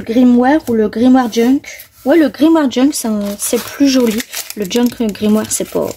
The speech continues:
c'est pas très joli comme ça. Donc le, le Grimoire Junk ou le Junk Grimoire.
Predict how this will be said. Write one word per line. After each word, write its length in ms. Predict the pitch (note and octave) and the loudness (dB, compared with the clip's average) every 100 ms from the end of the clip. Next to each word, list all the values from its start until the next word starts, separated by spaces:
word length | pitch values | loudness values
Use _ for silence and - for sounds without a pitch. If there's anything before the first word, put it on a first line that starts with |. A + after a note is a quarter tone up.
| - - | -14 -12
c'est 220 | - - | -12 -6
pas 120 | A#3+ | -6
très 180 | A#3+ A#3 | -4 -4
joli 220 | G#3 G#3+ | -2 -2
comme 200 | A3 G#3 | -2 -6
ça. 280 | F#3 G#3+ A#3+ - - - - - - - | -6 -4 -4 -8 -16 -14 -14 -16 -16 -8
Donc 240 | B3+ D#4+ - | -2 -2 2
le, 640 | C#4 C4 B3+ B3+ B3+ A#3+ - _ _ - - _ _ _ _ - _ B3+ | 2 2 2 0 0 -2 -4 _ _ -10 -10 _ _ _ _ -20 _ -14
le 120 | B3+ B3 | -8 -8
Grimoire 420 | - D4+ C#4+ A#3 | -4 0 0 0
Junk 420 | G3+ G3+ - - - - _ _ - | -4 -6 -10 -18 -18 -20 _ _ -10
ou 100 | G#3 | -6
le 120 | G3 | -2
Junk 220 | F#3+ C4 | 2 2
Grimoire. 540 | B3 - G#3 F#3+ F3+ | 2 -4 -4 -4 -6